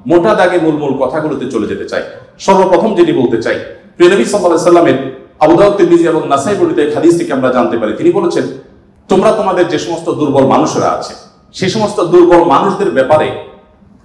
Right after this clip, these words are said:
আমার কাছে তালাশ করবে, খোঁজ খবর নিবে, তাদের জন্য কোনো কিছুর প্রয়োজন হলে আমাকে বলবে।" কেন? কারণ তোমরা জানো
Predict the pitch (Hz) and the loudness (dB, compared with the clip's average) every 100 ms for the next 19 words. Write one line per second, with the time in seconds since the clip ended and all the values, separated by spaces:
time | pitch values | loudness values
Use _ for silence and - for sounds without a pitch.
0 | _ - - 147 202 196 175 135 143 - | _ -14 0 2 2 2 0 -2 -4 -2
1 | 131 156 - 131 117 - - - - _ | 2 2 0 -4 -4 -6 -10 -18 -20 _
2 | _ _ _ - 185 - 180 175 156 117 | _ _ _ -4 -2 2 4 4 4 0
3 | - - 151 156 190 185 180 175 180 170 | -2 -4 2 4 4 0 -2 0 0 0
4 | 175 165 170 170 185 170 170 165 156 156 | -2 0 4 4 4 2 2 2 0 0
5 | 147 120 - - - - - _ _ _ | 0 0 0 -2 -6 -12 -20 _ _ _
6 | _ - 156 196 240 - - - - _ | _ 2 4 4 2 -2 -10 -20 -20 _
7 | 151 160 156 147 151 139 120 143 151 - | 2 2 2 0 0 0 2 2 2 -2
8 | - | -6